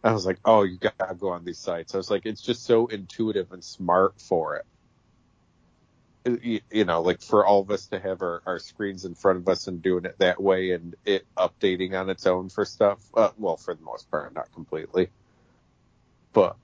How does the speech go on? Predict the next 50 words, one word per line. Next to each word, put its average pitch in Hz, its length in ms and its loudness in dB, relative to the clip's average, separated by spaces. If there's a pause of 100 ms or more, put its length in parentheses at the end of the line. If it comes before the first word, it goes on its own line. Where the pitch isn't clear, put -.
(100)
I 110 100 -4
was 98 180 -10
like, 95 240 -2
"There's 104 300 -2
so 117 240 2
much 104 300 -4
to - 120 -20
keep 104 200 -6
track 87 360 2
of," 85 140 2
and 80 100 -8
this 90 180 0
did 90 200 -2
a 82 60 -4
great 85 420 0
job. 87 380 -2
And 98 80 0
I, 95 80 0 (120)
and, 90 320 -2 (180)
you 110 120 2
know, 85 160 2
I 90 120 4
roll 98 380 0
and 92 120 -10
it 95 120 -12
rolls 98 380 -4
on 101 100 -4
the 95 80 -10
screen. - 460 -6
I 82 80 -2
didn't 92 260 -2
need 92 200 -6
to - 60 -12
have, 90 180 2
like, 92 180 2
a 95 60 4
box 85 420 0
of 90 140 -12
different 92 320 -2
sided 87 340 0
dice 95 340 2
depending 87 360 -6
on 85 100 -10
what 82 160 -2
I 80 60 2
had 87 220 -2
to 87 100 -8
do. 98 220 4
It - 140 -8
was 80 160 -8